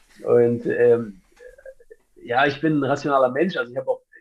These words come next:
ich hab natürlich vorher gegoogelt, was ist mit Haiattacken und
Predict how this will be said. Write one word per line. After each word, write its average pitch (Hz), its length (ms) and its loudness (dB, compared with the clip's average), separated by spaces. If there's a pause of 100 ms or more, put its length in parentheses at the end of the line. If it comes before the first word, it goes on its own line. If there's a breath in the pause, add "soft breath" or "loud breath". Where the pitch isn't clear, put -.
ich - 80 -20
hab - 100 -20
natürlich 151 300 -16
vorher 139 220 2
gegoogelt, 135 500 -2
was 127 140 0
ist - 100 -20
mit 123 120 -20
Haiattacken 127 580 0
und 117 200 -20